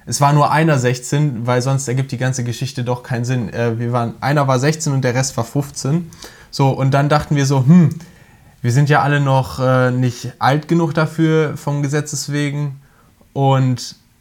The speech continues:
können deshalb nicht in der Jugendherberge das Ganze saufen.“ Und deshalb haben wir dann einfach auf dem Rückweg, jeder, der es weiß, wie Borkum, äh, strukturiert ist,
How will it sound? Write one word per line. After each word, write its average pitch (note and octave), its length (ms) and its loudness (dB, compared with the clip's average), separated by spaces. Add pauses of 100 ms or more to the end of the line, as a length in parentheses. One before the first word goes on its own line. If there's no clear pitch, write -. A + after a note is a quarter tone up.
(1200)
können C#3+ 160 2
deshalb D3+ 340 2
nicht C#3 180 0
in C#3 60 -2
der C3+ 100 2
Jugendherberge A2+ 680 2
das G#2 180 -4
Ganze G#2 420 -4 (100)
saufen.“ G#2+ 580 -2
Und C3+ 280 0
deshalb C3+ 320 0
haben C#3 160 2
wir C3+ 80 0
dann C3+ 160 -2
einfach C3+ 300 -2
auf B2 160 -4
dem B2+ 80 -2
Rückweg, D#3 400 0
jeder, C#3 200 2
der B2 140 0
es A#2+ 140 -4
weiß, C3 260 0
wie B2+ 80 -2
Borkum, A#2+ 500 -4
äh, A#2 220 0
strukturiert C3 1000 -4
ist, D#3 200 -2